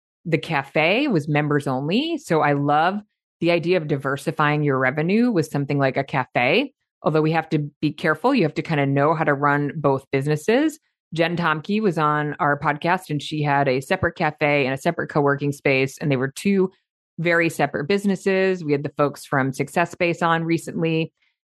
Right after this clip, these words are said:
and they talked about how they're really integrating the cafe into their model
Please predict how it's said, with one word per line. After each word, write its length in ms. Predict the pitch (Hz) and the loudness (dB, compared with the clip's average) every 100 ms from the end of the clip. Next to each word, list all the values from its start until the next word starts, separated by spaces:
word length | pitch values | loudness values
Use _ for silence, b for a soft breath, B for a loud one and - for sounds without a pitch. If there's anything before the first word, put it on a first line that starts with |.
| - | -2
and 200 | 160 147 | 0 2
they 380 | 151 151 151 139 | 2 4 2 0
talked 320 | - 143 160 | 0 0 2
about 400 | 147 139 135 - | 2 4 2 0
how 340 | 151 135 127 143 | 0 0 0 0
they're 440 | 143 139 131 123 | 2 2 0 -2
really 380 | 160 160 151 147 - | -4 -2 0 -2 0
integrating 580 | 170 160 147 143 139 | 0 2 2 2 2
the 80 | 139 | -2
cafe 400 | 139 143 135 131 | -2 -4 -2 -2
into 200 | 127 127 | -2 -2
their 160 | 131 127 | -4 -2
model 540 | 147 175 180 180 180 | 0 2 2 2 0